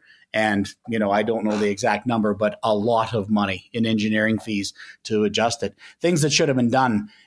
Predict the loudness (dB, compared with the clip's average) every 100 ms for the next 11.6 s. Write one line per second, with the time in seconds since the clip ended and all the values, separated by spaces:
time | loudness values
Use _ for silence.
0 | -2 2 4 2 2 2 2 2 2 2
1 | 2 0 0 -2 -4 0 0 0 0 -2
2 | 0 0 0 -2 -4 -2 -2 0 -2 0
3 | 0 0 -2 -4 -2 -2 -2 -2 -2 -2
4 | -14 -20 -20 -18 -10 0 0 2 2 4
5 | 4 4 2 0 0 -4 -14 _ -2 0
6 | 2 0 2 -2 0 -4 -2 -4 -2 0
7 | 2 2 2 2 2 0 0 0 0 2
8 | 0 0 0 0 0 -2 -2 0 -2 -2
9 | 0 0 -2 -4 -8 -20 -10 -2 0 2
10 | 2 2 0 0 0 2 2 2 0 0
11 | 2 2 2 0 -2 -4